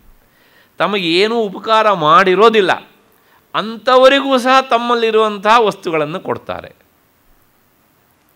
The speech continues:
ಅನುಪಕಾರಿಣೇ ದಾತವ್ಯಂ, ನನಗೆ ಯಾರೂ ಏನೂ ಜೀವನದಲ್ಲಿ ಉಪಕಾರ ಮಾಡಿರಬಾರದು, ಅವ್ರಿಗೆ ನಾನು ಇದನ್ನು ಕೊಡಬೇಕು ಅಂತ. ನನ್ನ ಈ ಸಂದರ್ಭದಲ್ಲಿ ನನಗೊಂದು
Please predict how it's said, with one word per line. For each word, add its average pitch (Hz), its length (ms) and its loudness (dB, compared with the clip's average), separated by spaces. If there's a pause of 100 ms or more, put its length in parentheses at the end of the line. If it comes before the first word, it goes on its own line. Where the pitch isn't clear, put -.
(260)
ಅನುಪಕಾರಿಣೇ 240 1040 2
ದಾತವ್ಯಂ, 165 720 0
ನನಗೆ 170 320 -4
ಯಾರೂ 202 520 2
ಏನೂ 214 480 0
ಜೀವನದಲ್ಲಿ 202 560 -4
ಉಪಕಾರ 180 500 0
ಮಾಡಿರಬಾರದು, 151 1040 2 (280)
ಅವ್ರಿಗೆ 240 280 4
ನಾನು 170 200 0
ಇದನ್ನು 156 200 -8
ಕೊಡಬೇಕು 87 440 -8
ಅಂತ. - 80 -20 (2500)
ನನ್ನ 127 240 -8 (1500)
ಈ 113 40 -14
ಸಂದರ್ಭದಲ್ಲಿ 139 560 -6
ನನಗೊಂದು 107 680 -10